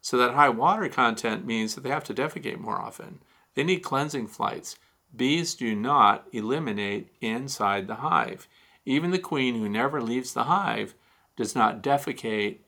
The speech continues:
in the hive. The nurse bees take that waste material from the queen, and they're responsible for getting it outside of the hive.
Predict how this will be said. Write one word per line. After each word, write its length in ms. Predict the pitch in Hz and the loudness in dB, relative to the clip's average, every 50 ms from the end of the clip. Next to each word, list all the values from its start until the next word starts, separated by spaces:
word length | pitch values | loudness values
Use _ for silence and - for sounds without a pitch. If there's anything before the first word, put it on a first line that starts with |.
| _ _ | _ _
in 260 | 123 131 147 156 156 | -2 -2 -2 0 -2
the 80 | 139 104 | -4 -2
hive. 520 | 95 107 107 104 107 104 104 104 104 - - _ _ _ _ _ _ | 0 2 4 4 4 4 2 0 -4 -6 -12 _ _ _ _ _ _
The 100 | - 120 | -4 -2
nurse 480 | 107 104 104 107 120 139 156 165 165 - | -2 -2 -2 -2 0 0 0 -2 -4 -6
bees 560 | - - 127 113 107 107 110 - - - - _ _ _ _ _ _ _ | -6 -4 -2 -2 -2 -2 -4 -8 -12 -14 -14 _ _ _ _ _ _ _
take 380 | - - 127 113 110 110 - - | -6 0 0 2 2 0 0 0
that 240 | 113 104 104 - | 0 2 2 2
waste 280 | 120 113 110 107 107 - | 0 0 0 0 -2 -4
material 380 | - 107 98 - 117 107 107 104 | -8 -8 -6 -2 -2 0 0 -2
from 160 | - 120 107 | -4 -6 -6
the 80 | 101 | -6
queen, 460 | 95 - - 110 104 104 104 104 107 - | -6 -6 -6 -4 -4 -4 -4 -6 -8 -8
and 240 | - 110 104 98 95 | -8 -8 -8 -8 -6
they're 240 | - 117 113 117 123 | -2 0 2 2 2
responsible 720 | 120 120 117 - - - 127 123 123 117 - 147 131 120 | 2 0 -4 -4 -2 0 2 2 2 0 -4 -8 -8 -8
for 160 | 113 - 123 | -6 -6 -6
getting 320 | 107 98 110 107 104 104 101 | -4 -2 -2 -2 -2 -4 -4
it 100 | 104 101 | -2 0
outside 440 | 104 104 104 - - 117 110 107 | 0 0 0 -2 -6 -8 -8 -8
of 80 | 113 - | -10 -12
the 80 | - 104 | -10 -8
hive. 420 | 104 - - - - - - _ | -8 -8 -8 -10 -12 -18 -20 _